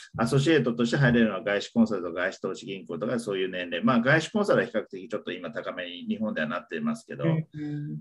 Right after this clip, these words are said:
Speaker 1: 三十五ぐらいでも全然入れるってありますけれども、
Speaker 2: うんうん。
Speaker 1: あの、やっぱりこういうのも出て、でありますよっていうことで、早めに、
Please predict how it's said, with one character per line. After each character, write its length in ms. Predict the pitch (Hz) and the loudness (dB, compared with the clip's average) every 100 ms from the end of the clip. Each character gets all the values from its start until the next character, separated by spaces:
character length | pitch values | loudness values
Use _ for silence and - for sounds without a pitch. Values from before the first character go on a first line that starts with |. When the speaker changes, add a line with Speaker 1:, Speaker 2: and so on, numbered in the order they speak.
| - | -2
Speaker 1:
三 220 | 110 104 | 0 2
十 160 | 90 87 | -2 0
五 240 | 101 101 | 4 4
ぐ 80 | 92 | 2
ら 120 | 87 | -2
い 20 | |
で 80 | 76 | -2
も 100 | 76 | -2
全 160 | 78 82 | -4 -4
然 80 | 80 | -2
入 160 | 87 | 0
れ 80 | 82 | 0
る 140 | 76 71 | -2 -4
っ 20 | |
て 80 | 76 | -6
あ 360 | 76 76 87 | -4 -6 -8
り 100 | 85 | -8
ま 140 | 87 82 | -10 -12
す 80 | - | -8
け 80 | |
れ 80 | 73 | -8
ど 100 | - | -8
も、 540 | - 147 147 123 - - _ _ | 0 2 6 4 2 -8 _ _
Speaker 2:
う 20 | 143 | -6
ん 240 | 135 139 | -6 -2
う 20 | |
ん。 60 | 131 | 6
Speaker 1:
あ 140 | 117 | 10
の、 160 | 117 117 | 12 12
や 80 | 117 | 8
っ 80 | |
ぱ 100 | 135 | 4
り 100 | 117 | 2
こ 140 | 139 135 | 4 4
う 60 | |
い 120 | 135 131 | 6 4
う 40 | |
の 100 | 196 | 4
も 160 | 233 226 | 4 4
出 140 | 120 | 2
て、 240 | 117 113 _ | 2 0 _
で 240 | 104 120 113 | -4 -4 0
あ 100 | 117 | 4
り 120 | 117 | 4
ま 140 | 131 143 | 6 4
す 160 | 135 | 4
よ 240 | 139 214 220 | 4 4 2
っ 40 | |
て 60 | 131 | 0
い 40 | |
う 40 | 101 | -2
こ 80 | |
と 160 | 92 92 | -6 -2
で、 180 | 107 95 | 2 0
早 380 | - 147 180 220 | 0 0 6 6
め 180 | 214 208 | 6 4
に、 260 | 208 226 | 2 0